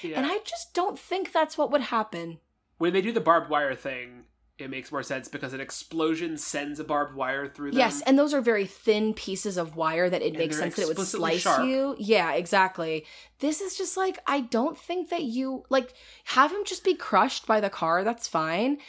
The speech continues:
Speaker 2: The way that it tries to show us that he has, like, these diamond shapes,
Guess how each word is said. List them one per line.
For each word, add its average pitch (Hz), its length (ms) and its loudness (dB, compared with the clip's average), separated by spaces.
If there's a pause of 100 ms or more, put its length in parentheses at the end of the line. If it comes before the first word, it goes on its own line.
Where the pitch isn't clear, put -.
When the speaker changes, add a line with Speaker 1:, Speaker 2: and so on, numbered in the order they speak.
(300)
Speaker 2:
The 240 100 4
way 220 240 6
that 320 120 -2
it - 160 -4
tries 220 300 0
to 220 100 -4
show 175 400 -2
us 190 160 0
that 180 160 -6
he 196 100 -8
has, 190 220 -2
like, 202 160 -2
these 180 200 -8
diamond 185 600 -4
shapes, - 420 -2